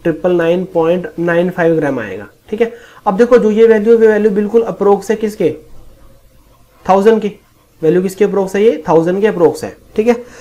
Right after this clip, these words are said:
तो इस case में हम क्या करेंगे, इस case में जो weight of solvent है ना, weight of solvent हम कितना मान लेंगे, weight of solvent हम मान लेंगे थाउजेंड gram मान लेंगे, weight of solvent कितना मान लेंगे हम, थाउजेंड gram मान लेंगे वहाँ पे।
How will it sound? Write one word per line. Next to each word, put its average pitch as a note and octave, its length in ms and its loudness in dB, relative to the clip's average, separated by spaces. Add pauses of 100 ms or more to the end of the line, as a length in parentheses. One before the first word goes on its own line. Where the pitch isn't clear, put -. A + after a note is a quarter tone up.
(260)
तो A3+ 60 6
इस A3+ 220 -4
case A#3+ 200 2
में B3 120 4
हम B3 60 2
क्या A#3+ 160 4
करेंगे, G#3+ 300 2
इस A3+ 80 -2
case G#3+ 140 0
में A3 120 -2
जो A3+ 80 4
weight F#3+ 260 0
of A3+ 80 6
solvent G3+ 400 0
है F3+ 60 -4
ना, G3 180 -6
weight F3+ 180 -2
of - 100 -6
solvent F#3+ 240 -4
हम G3+ 100 -4
कितना G3 260 -4
मान F#3 220 0
लेंगे, F#3+ 220 -2
weight F#3 160 -4
of F3+ 80 -10
solvent F#3+ 220 -4
हम F#3 100 -4
मान F3 160 -2
लेंगे F3 260 -2 (100)
थाउजेंड E3+ 380 0 (560)
gram F3+ 260 0
मान C#3+ 220 -2
लेंगे, G#2+ 240 -8 (160)
weight D3+ 160 -6
of D#3 80 -4
solvent E3 180 0
कितना F3+ 200 -6
मान F#3 140 -2
लेंगे F#3+ 140 -4
हम, G3 140 -8
थाउजेंड F3 280 -2 (440)
gram E3+ 240 -2
मान C3+ 220 -4
लेंगे G#2+ 160 -10
वहाँ G#2+ 200 -14
पे। A#2 100 -14